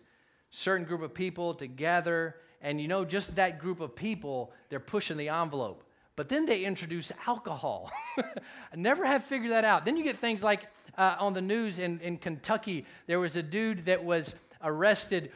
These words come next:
because he was shooting beer cans off of his buddy's head with a bow and arrow. That's what happens when you take stupid and you put alcohol with it. It just, <laughs> it doesn't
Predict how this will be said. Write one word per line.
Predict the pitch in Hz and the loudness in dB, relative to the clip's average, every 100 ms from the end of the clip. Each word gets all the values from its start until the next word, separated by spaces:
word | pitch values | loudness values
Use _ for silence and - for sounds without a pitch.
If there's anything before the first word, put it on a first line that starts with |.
| - | -6
because | 160 156 180 160 | -4 2 2 2
he | 165 | -2
was | 180 165 147 | -2 -2 -2
shooting | - - 226 214 180 147 | -4 -2 0 0 0 -4
beer | 135 214 220 | -2 4 4
cans | 208 190 170 | 4 0 0
off | 170 165 | 2 0
of | 151 | 0
his | 156 | -8
buddy's | 143 147 208 196 - | 0 4 4 4 0
head | 208 190 | 4 4
with | 170 156 | 4 -2
a | |
bow | 147 180 185 | 0 2 4
and | |
arrow. | 196 202 165 113 - - _ _ _ - - - - - - - - - | 6 8 6 4 -4 -20 _ _ _ -20 -20 -20 -20 -20 -20 -20 -18 4
That's | 180 190 | 6 8
what | 233 | 6
happens | 208 226 240 208 196 | 8 10 8 6 0
when | 196 | 0
you | 202 | 0
take | 185 196 156 | 4 2 2
stupid | - 302 330 330 320 277 - | -2 0 2 4 2 2 0
and | 202 202 | 2 4
you | |
put | 190 202 | 4 2
alcohol | 156 175 196 180 160 135 131 | 6 6 6 6 6 4 2
with | 160 127 | 2 0
it. | 101 | -2
It | 151 170 | 0 4
just, | 214 196 | 4 4
<laughs> | 196 226 - 208 | 4 4 4 2
it | 202 196 | 4 6
doesn't | 180 277 359 240 | 8 8 8 4